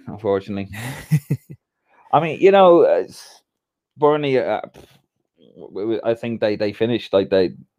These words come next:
Speaker 1: they, it was comfortable in the end, wasn't it? I mean, they, they were, they weren't too far off Arsenal, I don't think, in the, in the league last season. Yeah, but, but it was touch and go. <laughs> So, I mean, it's, yeah, I, I think that I don't like to see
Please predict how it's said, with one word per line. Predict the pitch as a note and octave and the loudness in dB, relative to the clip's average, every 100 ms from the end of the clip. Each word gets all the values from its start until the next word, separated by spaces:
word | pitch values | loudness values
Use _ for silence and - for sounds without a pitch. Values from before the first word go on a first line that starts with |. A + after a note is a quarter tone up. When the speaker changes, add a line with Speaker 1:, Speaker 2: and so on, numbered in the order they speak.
| _ _ _ _ _ | _ _ _ _ _
Speaker 1:
they, | G2 F#2+ | -2 0
it | - A2+ | 0 -2
was | A2 | -2
comfortable | C3+ A#2+ A2+ | -4 -2 -2
in | G#2 | -2
the | G2+ | -2
end, | A#2 G2 | -4 0
wasn't | G2 G2+ | 0 -2
it? | E2 D2 - | -8 -12 -10
I | |
mean, | F#2+ F#2+ | -6 -4
they, | F2+ | -4
they | - F2+ | -2 -2
were, | F2+ E2+ F#2 | -2 -4 -6
they | E2 | -4
weren't | F#2+ F#2 | -4 -4
too | F#2+ G2 | -6 -4
far | F2+ D2 | -2 0
off | D#2+ - | -2 -2
Arsenal, | C#2+ - D2 | -6 -6 -6
I | |
don't | E2 E2 | -4 -4
think, | E2 D2+ | -6 -8
in | D#2 | -10
the, | - | -10
in | F2 | -6
the | |
league | E2 F2+ | -4 -2
last | F2+ E2+ | -2 -2
season. | G#2 G2 G2 F#2 - - - - - - D3+ | -4 -6 -6 -10 -16 -20 -20 -16 -14 -4 2
Yeah, | - D#3+ | 4 6
but, | B2 - | 4 4
but | C3 | 4
it | B2+ | 6
was | B2+ B2 | 4 4
touch | D3 B2+ | 2 2
and | B2 B2+ | 2 4
go. | C3 C#3+ C3 | 4 4 2
<laughs> | - | 0
So, | - C3 | 2 2
I | C#3 | 4
mean, | C#3 B2+ B2+ | 0 0 -2
it's, | B2 D#3 D#3 - - - - _ _ _ _ _ _ _ _ | -2 -4 -4 -16 -20 -20 -20 _ _ _ _ _ _ _ _
yeah, | B2+ A#2+ A2+ A2 - - | 2 4 2 0 -4 -8
I, | - - | -10 -4
I | C#3 | -2
think | F#3 E3+ C#3+ | -2 -4 0
that | C#3 - - _ - | 0 0 -8 _ -2
I | D#3 | 2
don't | E3 F#3 | 4 4
like | E3+ | 0
to | C#3 | -2
see | C#3 | -4